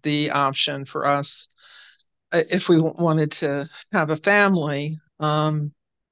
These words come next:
going through social services,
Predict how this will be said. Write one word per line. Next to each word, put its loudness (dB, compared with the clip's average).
going 4
through 2
social -2
services, -4